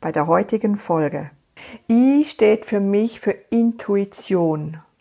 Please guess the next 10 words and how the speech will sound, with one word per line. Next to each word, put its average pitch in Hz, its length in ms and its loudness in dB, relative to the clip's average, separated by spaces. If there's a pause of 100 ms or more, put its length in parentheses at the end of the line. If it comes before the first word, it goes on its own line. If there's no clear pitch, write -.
(380)
Ich - 140 -6
bin 254 160 4
mir 247 100 6
ganz 233 480 0
sicher, 202 380 -2
du 180 240 -6
weißt 202 500 2
genau, 196 640 2
was 185 200 -4
Intuition 196 880 -2